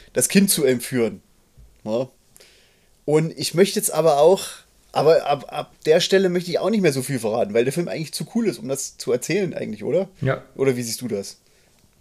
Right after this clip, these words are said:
Speaker 1: Tino?
Speaker 2: Nö, also der Film
Speaker 1: Ja.
Speaker 2: ist zwar schon fast zwanzig Jahre alt, aber ich würd jetzt auch nicht zu viel verraten. Also der ist auf jeden Fall, äh, ein Tipp, den mal anzuschauen. Also wenn man Oldboy gesehen
Speaker 1: Ja.
Speaker 2: hat und wenn einem auch Parasite gefällt,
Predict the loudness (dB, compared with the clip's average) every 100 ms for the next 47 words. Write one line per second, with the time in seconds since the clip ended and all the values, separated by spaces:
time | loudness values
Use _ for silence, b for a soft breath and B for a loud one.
0 | -18 -6 -2 -2 -6 b b b 2 2
1 | -2 -4 0 2 0 -2 -6 -2 0 0
2 | 2 0 0 0 2 2 0 0 0 0
3 | 0 -2 0 0 2 0 0 0 0 0
4 | 0 -2 -4 -4 -4 -2 0 0 -2 -6
5 | -2 -2 0 0 0 0 -2 -2 0 -2
6 | -2 -6 -8 -10 -4 -2 -2 0 0 0
7 | 0 -2 0 0 -2 -6 -18 _ _ _
8 | _ -4 -2 -2 -4 -14 -16 _ _ _
9 | -2 0 0 0 0 -2 -2 -2 -2 -2
10 | 0 0 2 0 2 0 0 -2 0 2
11 | 2 0 -8 B B B B B 2 2
12 | 0 0 0 0 2 2 2 0 -2 -4
13 | 0 0 0